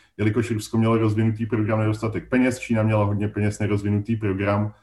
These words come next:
politicky si více rozuměli, takže to dávalo smysl, tam ta spolupráce je. A Čína hodně se tlačí do pozice nějaké vesmírné supervelmoci, snaží se budovat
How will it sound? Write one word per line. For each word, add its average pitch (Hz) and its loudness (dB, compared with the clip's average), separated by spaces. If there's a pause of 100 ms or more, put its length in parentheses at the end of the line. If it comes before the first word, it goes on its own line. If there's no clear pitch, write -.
(360)
politicky 113 0
si 117 -2
více 110 -2
rozuměli, 113 2
takže 113 -2
to 113 -4
dávalo 113 2
smysl, 104 -4
tam 87 -10
ta 104 -8
spolupráce 107 -2
je. 90 -4 (680)
A - -4
Čína 127 2 (120)
hodně 120 0
se 131 -6
tlačí 131 -4
do 123 -2
pozice 120 -2 (580)
nějaké 113 0
vesmírné 113 -2
supervelmoci, 131 -2
snaží 110 -2
se 113 -2
budovat 113 0